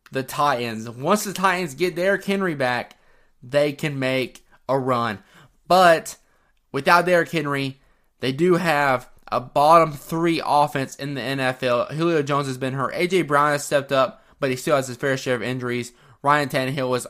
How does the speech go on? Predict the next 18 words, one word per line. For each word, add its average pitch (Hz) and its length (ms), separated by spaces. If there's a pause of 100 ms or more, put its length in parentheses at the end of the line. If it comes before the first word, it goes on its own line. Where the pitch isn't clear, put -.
all 147 220
they 131 400 (320)
got 117 260
that's 113 220
been 107 300
permanently 131 580
on 127 160
the 123 80
roster, 113 680 (240)
so - 160
the 104 140
Titans 120 560
are 117 200
still 117 240
knocking 110 440
on 104 180
the 107 60
door. 101 320